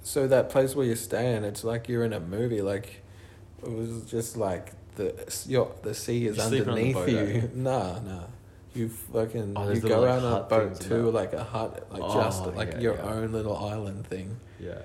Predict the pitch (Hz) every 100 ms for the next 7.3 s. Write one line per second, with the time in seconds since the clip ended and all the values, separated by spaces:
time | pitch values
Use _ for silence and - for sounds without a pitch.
0 | - - 101 101 - - 117 117 92 92
1 | - 107 - 135 127 113 113 110 107 87
2 | 73 120 - - - - - - - -
3 | 113 110 110 110 135 107 95 98 104 117
4 | 113 110 - 120 117 110 98 107 120 123
5 | 117 - - 107 107 104 104 117 - 107
6 | 101 117 101 117 - 107 - 104 - -
7 | 101 90 90